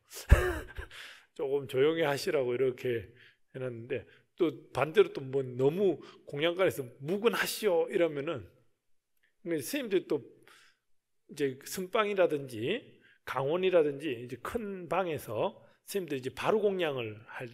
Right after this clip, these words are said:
때가 있습니다. 저도 이제 기억에 나오는데요. 선방에선가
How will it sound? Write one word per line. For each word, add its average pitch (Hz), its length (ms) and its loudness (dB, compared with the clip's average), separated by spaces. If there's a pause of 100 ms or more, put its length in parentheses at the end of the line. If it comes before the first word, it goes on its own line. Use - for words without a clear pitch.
(100)
때가 127 200 -6
있습니다. 110 580 -12 (580)
저도 147 220 -4
이제 123 140 -10
기억에 151 440 -2
나오는데요. 131 600 -8 (400)
선방에선가 131 1160 -6